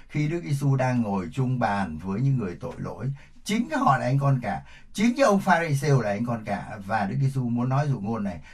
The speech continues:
nhắc cho họ, bởi vì thật ra họ tưởng rằng là họ quá ngon lành, quá tự hào, quá đạo đức, quá ở với Chúa, quá giữ mọi luật. Như thằng này nó nói, "Dạ, cha ơi, con ở với cha, chưa bao giờ con trái lệnh." Đúng là đó là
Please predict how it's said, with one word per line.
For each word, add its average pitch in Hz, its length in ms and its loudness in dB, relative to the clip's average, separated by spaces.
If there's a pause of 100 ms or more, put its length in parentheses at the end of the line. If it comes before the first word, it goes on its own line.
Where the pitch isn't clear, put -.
(120)
nhắc 202 260 2
cho 123 160 -2
họ, - 340 -4
bởi 87 200 -10
vì 101 260 -4
thật - 160 0 (100)
ra 135 160 2
họ 135 220 4 (120)
tưởng 196 260 8
rằng 185 320 6 (220)
là 131 120 6
họ - 160 6 (100)
quá 196 300 4
ngon 208 200 10
lành, 120 380 2
quá 262 320 6
tự 190 200 2
hào, 120 440 4
quá 220 300 4
đạo 147 240 2
đức, 220 180 0 (300)
quá 214 280 6
ở - 240 4
với 170 160 0
Chúa, 196 320 -2
quá 226 380 6
giữ 240 160 4
mọi 135 220 4
luật. 131 260 6
Như 160 160 0
thằng 135 180 2
này 117 140 -2
nó 151 80 2
nói, 156 260 2 (240)
"Dạ, 135 160 -4 (100)
cha 160 200 4
ơi, 160 320 4 (120)
con 165 180 0
ở 101 180 4
với 160 120 -2
cha, 165 380 0
chưa 269 220 2
bao 262 160 8
giờ 165 220 8
con 170 140 0
trái 208 220 -2
lệnh." 147 220 0 (140)
Đúng 170 260 -2
là - 140 2
đó 135 200 2
là 101 140 0